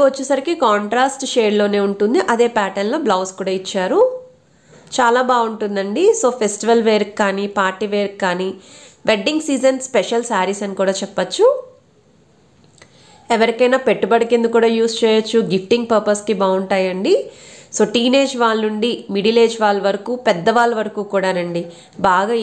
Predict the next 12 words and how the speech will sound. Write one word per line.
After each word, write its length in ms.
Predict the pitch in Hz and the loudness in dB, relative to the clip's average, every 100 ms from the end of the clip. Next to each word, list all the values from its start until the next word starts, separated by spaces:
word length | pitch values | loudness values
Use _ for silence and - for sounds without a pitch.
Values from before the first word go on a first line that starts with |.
| 214 | 4
ఏజ్డ్ 280 | 240 247 240 | 2 2 0
వాళ్ళ 140 | 226 214 | 0 0
వరకు 200 | 202 202 208 | -2 -2 -6
కూడా 140 | 202 226 | -4 -2
హ్యాండ్లూమ్ 340 | 226 185 190 202 202 | -2 0 -2 -2 0
కాటన్ 320 | 185 196 202 | 0 -2 -4
శారీస్ 280 | 208 185 185 | -2 -2 -2
అయితే 140 | 185 202 202 | -4 -4 -4
చూపించాం 460 | 180 202 - 190 180 | -4 -4 -2 -2 0
ఈరోజు 220 | 180 175 175 | 0 0 0
వీడియోలోని. 520 | 170 180 175 170 269 539 - - _ - _ - - - - | 2 2 2 2 2 0 -2 -20 _ -20 _ -20 -20 -20 -6
ఇవి 120 | - | 0